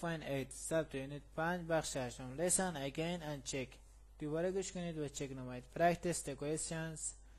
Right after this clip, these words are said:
تمرین کنید سوال‌ها را. Three. Ask and answer the questions with a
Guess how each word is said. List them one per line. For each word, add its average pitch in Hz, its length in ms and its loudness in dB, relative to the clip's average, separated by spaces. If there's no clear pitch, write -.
تمرین 165 360 -2
کنید 170 340 -2
سوال‌ها 131 680 -2
را. 123 200 -4
Three. 180 400 6
Ask 196 360 12
and 160 160 0
answer 196 360 6
the 147 60 2
questions 180 720 2
with 175 280 4
a 143 100 2